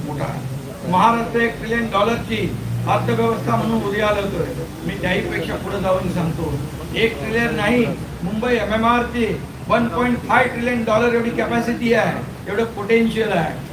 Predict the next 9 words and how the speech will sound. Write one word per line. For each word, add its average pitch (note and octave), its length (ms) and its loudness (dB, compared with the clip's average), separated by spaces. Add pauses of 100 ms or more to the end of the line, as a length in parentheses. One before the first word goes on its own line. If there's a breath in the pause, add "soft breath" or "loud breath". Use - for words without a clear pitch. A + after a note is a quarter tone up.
(100)
त्यामुळे F#3 240 0
भारताचं F#3 560 -2
योगदान G#3 480 0
निश्चित, - 580 -4
महाराष्ट्राचं F#3+ 640 0
योगदान G#3 340 2 (400)
निश्चितच A3 520 0 (440)
भारताच्या G3+ 580 2
विकासामध्ये E3+ 880 2